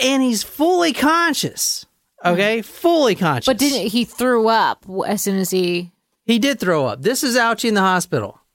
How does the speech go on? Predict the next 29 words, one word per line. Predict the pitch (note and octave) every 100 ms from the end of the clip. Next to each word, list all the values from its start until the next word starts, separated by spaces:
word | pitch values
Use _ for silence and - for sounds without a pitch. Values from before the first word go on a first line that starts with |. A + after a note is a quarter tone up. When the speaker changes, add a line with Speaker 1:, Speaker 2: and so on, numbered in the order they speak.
| _ -
Speaker 1:
the | D#3
first | - G3 D#3+
day. | D#3+ C3 G#2
Speaker 2:
He |
looks | F4 D4+ -
pretty | E4+
good. | E4+ G4 B3+ E3+
Speaker 1:
He | G3+
looks | C#4+ F#4+ -
pretty | F#4 F#4
good. | G4 F#4+ C4 C3 B2 -
I | A3+ D#4
think | F4+ D4+
he's | C#4
got | B3+ C4
a | A#3+
good | B3+
chance | - D#4 C4+ A#3+
of | A#3+
survival | A#3+ A#3 G#3 E3+
here. | E3 D#3+
What | F3
do | D#3+
you | C#3+
guys | A2+ A2
think? | G#2+ F2+ _ _ _ _ _ _ _ -
Speaker 2:
Um, | G3+ G3 F#3 F#3 F#3 F3+ A#3+ _ -
n-, | F#3 F3+ G3
again, | F#3 F#3 F3